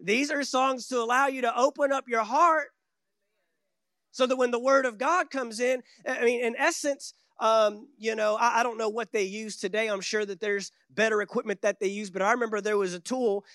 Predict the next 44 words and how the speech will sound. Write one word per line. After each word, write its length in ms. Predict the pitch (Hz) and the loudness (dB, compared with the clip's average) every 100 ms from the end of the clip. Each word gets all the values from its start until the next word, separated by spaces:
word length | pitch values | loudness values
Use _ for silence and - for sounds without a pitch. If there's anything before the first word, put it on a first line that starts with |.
| - | -4
that 80 | 190 | -2
had, 160 | 220 | 0
like, 160 | 202 185 | -2 -4
three 260 | - 247 247 | -4 -4 -4
spikes 520 | - - 254 254 - | -6 -2 -2 -2 -4
on 160 | 220 202 | -6 -4
the 160 | 190 | -4
end 160 | 185 180 | -4 -4
of 80 | 180 | -6
it, 140 | 190 | -6
and 100 | 185 | -6
you 180 | 175 170 165 _ 156 - | -8 -12 _ _ -16 -4
put 140 | 269 | -2
it 100 | 247 | -2
in 60 | 214 | -4
the 100 | 180 | -6
soil 420 | - 262 254 214 | -6 -2 -2 -2
and 140 | 190 | -6
you 80 | 196 | -10
turn 260 | - 269 254 | -6 -2 -2
it 120 | 220 | -4
to 100 | 196 | -12
till 380 | - 240 240 208 | -4 0 0 -2
and 100 | 180 | -4
soften 420 | 247 233 - 214 | -2 -2 -2 -4
up 160 | 208 196 | -4 -6
the 80 | |
ground. 380 | 180 247 262 208 | -8 -2 -2 0
Why? 220 | 262 277 - _ _ | 2 0 0 _ _
When 120 | 208 233 | -2 0
I 80 | |
put 180 | 226 226 | 2 0
a 60 | 202 | 0
seed 440 | - 311 359 339 | -2 0 2 2
in 160 | 233 190 | 0 0
there, 220 | 190 208 | 0 2
I 100 | 220 | 2
want 280 | 254 240 - | 2 -2 0
that 220 | 214 190 _ 170 | 0 -2 _ -8
ground 320 | 220 269 220 | -4 -2 -4
to 80 | 196 | -4
receive 680 | 208 - - 254 247 240 | -4 -4 -2 -2 -2 -4
the 120 | 220 220 | -2 -2
seed. 480 | - 339 180 - | -4 -6 -8 -12